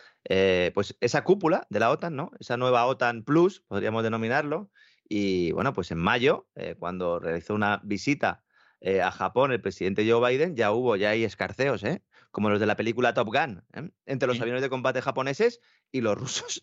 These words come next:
Speaker 1: y los chinos, que los rusos, eh, ya sabemos que por ahí también andan. Cuidado, que a Japón le pueden meter en un lío gordo, que el documento nato veinte treinta, Unidos por una nueva era, que expusimos en el gran reseteo punto T V,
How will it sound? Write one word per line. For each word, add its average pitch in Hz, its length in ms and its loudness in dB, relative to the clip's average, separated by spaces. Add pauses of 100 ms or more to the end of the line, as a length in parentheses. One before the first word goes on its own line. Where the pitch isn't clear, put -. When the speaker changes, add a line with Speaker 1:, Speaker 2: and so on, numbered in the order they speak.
Speaker 1:
y - 100 0
los 143 140 4
chinos, 233 300 -2
que 92 100 -6
los 92 100 0
rusos, 139 320 -2 (340)
eh, 120 120 2
ya 120 100 6
sabemos 113 320 0
que 95 220 2
por 95 140 0
ahí 95 80 2
también 101 240 -2
andan. 98 200 -2
Cuidado, 120 600 0 (420)
que - 100 -4
a 107 60 0
Japón 147 400 0
le 139 80 0
pueden 147 260 0
meter 127 220 0
en 131 100 0
un 127 140 0
lío 123 180 4
gordo, 135 380 2 (220)
que 131 80 0
el 127 80 4
documento 147 520 2
nato 165 300 0
veinte 143 320 0
treinta, 135 400 0
Unidos 123 340 0
por 117 140 -2
una 113 140 2
nueva 110 280 2
era, 113 200 0
que 110 60 -8
expusimos 107 500 -4
en 101 80 0
el 95 60 0
gran 104 200 0
reseteo 101 380 0
punto 101 240 -2
T 95 100 2
V, 98 240 4